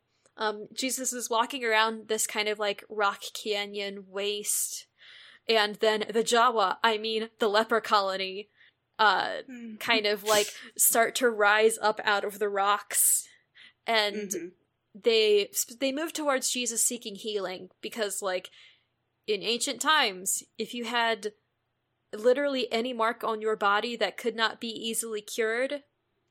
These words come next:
Speaker 1: um, regardless of whether or not it was actually leprosy or not, you were cast out of the city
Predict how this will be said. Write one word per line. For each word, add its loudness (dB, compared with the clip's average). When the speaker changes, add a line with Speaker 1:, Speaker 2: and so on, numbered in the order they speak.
Speaker 1:
um, 2
regardless 0
of -4
whether 0
or -2
not -4
it -2
was -6
actually 0
leprosy -2
or -4
not, -4
you -8
were -2
cast 0
out 4
of -8
the -12
city -2